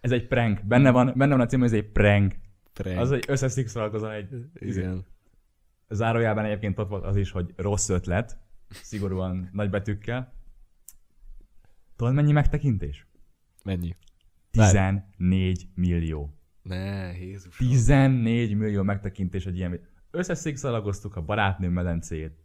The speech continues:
Speaker 1: Prank. Rossz ötlet. Tizennégy misi. Annyi, hogy
Speaker 2: Tizennégy.
Speaker 1: egy ilyen apró medence amúgy, látom a
Speaker 2: Jézus
Speaker 1: képet.
Speaker 2: Krisztus.
Speaker 1: Egy, szerintem ez egy ilyen max. Tíz méteres medence. Szerintem annyi se.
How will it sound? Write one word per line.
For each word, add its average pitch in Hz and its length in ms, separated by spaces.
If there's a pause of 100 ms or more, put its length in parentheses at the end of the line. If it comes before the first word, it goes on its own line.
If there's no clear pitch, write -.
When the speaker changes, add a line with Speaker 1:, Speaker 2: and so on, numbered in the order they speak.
Speaker 1:
Prank. 92 380 (360)
Rossz 131 300
ötlet. 90 500 (440)
Tizennégy 117 500
misi. 92 360 (800)
Annyi, 170 300
hogy 123 120
Speaker 2:
Tizennégy. 92 260 (360)
Speaker 1:
egy 156 120
ilyen 170 140
apró 165 340
medence 95 420
amúgy, 87 240
látom 92 280
a 85 40
Speaker 2:
Jézus 104 180
Speaker 1:
képet. 107 360
Speaker 2:
Krisztus. - 640
Speaker 1:
Egy, 95 320
szerintem 110 380
ez 110 100
egy 110 100
ilyen 104 380 (420)
max. 107 360
Tíz 92 220
méteres 85 360
medence. 78 520
Szerintem 104 280
annyi 90 200
se. 80 280